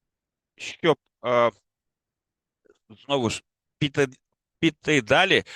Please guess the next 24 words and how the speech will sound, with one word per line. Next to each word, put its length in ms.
ви 220
можете 300
прочитати 600
і 100
можете 320
потім 380
задати, 400
у 40
нас 160
буде 320
два 360
чи 160
три 240
дні 340
на, 120
е, 640
запитання. 840
Ви 120
можете 260
цей 180
матеріал, 640
е, 280
особисто 480
прочитати, 680